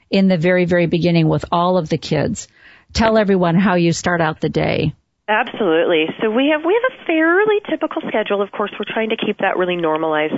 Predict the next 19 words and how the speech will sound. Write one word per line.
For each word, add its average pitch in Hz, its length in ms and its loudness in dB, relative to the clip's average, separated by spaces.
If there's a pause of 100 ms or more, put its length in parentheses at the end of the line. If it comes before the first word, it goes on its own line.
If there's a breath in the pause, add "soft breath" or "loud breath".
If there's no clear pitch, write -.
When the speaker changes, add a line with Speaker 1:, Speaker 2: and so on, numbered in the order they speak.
Speaker 2:
setting, 151 380 -4 (100)
um, 147 280 -2
for 151 100 0
our 143 120 0
kiddos. 151 360 -2 (540 loud breath)
But 262 280 -2
one 311 120 0
of, 381 100 0 (100)
a 254 60 -4 (100)
few 359 140 2
of 294 80 0
the 240 80 0
unique 185 340 -2
things 170 240 -4
we 151 120 0
do 151 220 0
is 151 180 0
the 170 180 -6
very 233 320 0